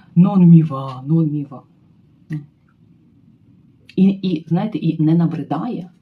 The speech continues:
оце. Ну, один раз сказав, ну, другий раз сказав. Ну, коротше. Італійців дуже бісить, коли ви не підлаштовуєтесь під них.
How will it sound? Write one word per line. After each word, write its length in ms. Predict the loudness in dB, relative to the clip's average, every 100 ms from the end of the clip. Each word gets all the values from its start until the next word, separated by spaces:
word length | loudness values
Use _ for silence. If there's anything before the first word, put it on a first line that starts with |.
| _
оце. 360 | -18 -18 -18 -18 -20 _ _ _ -8
Ну, 100 | -6
один 380 | -4 0 2 2
раз 160 | -2
сказав, 360 | -8 -8 -8 -4
ну, 80 | -2
другий 320 | 0 2 0
раз 160 | -4 -10
сказав. 400 | -14 -12 -12 -14 _ _ _ _ -20 -20 -20 -20 -20 -20 -20 -20 -18
Ну, 120 | -12 -12 -10
коротше. 400 | -10 -10 -12 -20 -20 -20 -20 -20 -20 -18
Італійців 460 | -8 -4 -2 -4 -6
дуже 200 | -6 -6
бісить, 420 | -6 -8 -10 -14
коли 240 | -8 -6 -4
ви 260 | -4 -4
не 120 | -6 -6
підлаштовуєтесь 840 | -6 -8 -10 -8 -6 -8 -10 -16
під 180 | -14 -10
них. 260 | -12 -14